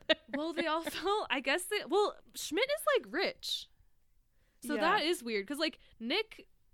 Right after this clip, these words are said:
Speaker 1: I don't know, I don't, his whole thing is that he's, like, in a bad place.
Speaker 2: Yeah.
Speaker 1: And, like, Jess,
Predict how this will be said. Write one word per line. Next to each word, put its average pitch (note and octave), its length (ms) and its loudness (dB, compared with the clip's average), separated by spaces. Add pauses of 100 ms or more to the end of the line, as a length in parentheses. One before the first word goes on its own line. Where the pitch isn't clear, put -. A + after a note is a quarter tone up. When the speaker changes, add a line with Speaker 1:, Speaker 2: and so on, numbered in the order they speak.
(140)
Speaker 1:
I A#3 120 -2
don't E4+ 180 -2
know, A3+ 360 0
I B3+ 180 0
don't, D4 220 -4 (480)
his D4 160 -2
whole E4+ 120 2
thing C4 260 0
is G#3+ 100 -4
that G3+ 180 -2
he's, G3 240 -10
like, F3 320 -10 (760)
in G3+ 140 -4
a F#3 60 -8
bad F3 300 -4
place. - 580 -6 (720)
Speaker 2:
Yeah. G#3 320 -4
Speaker 1:
And, A3 360 0
like, G#3 360 -2
Jess, - 640 -8